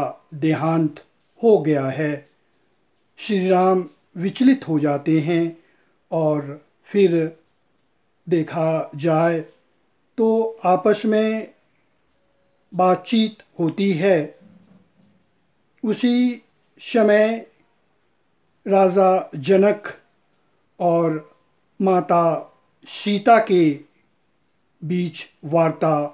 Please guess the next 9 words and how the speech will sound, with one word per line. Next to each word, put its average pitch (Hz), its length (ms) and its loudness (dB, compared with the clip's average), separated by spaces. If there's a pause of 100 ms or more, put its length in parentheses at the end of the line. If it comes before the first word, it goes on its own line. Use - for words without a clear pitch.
(180)
होती 175 340 -4
है। 185 180 2 (1200)
माता 226 380 2
सीता 247 600 4 (220)
किस 269 280 2
तरह 208 260 4
से 240 240 4 (1200)
जनकपुर 226 760 2
से 233 240 4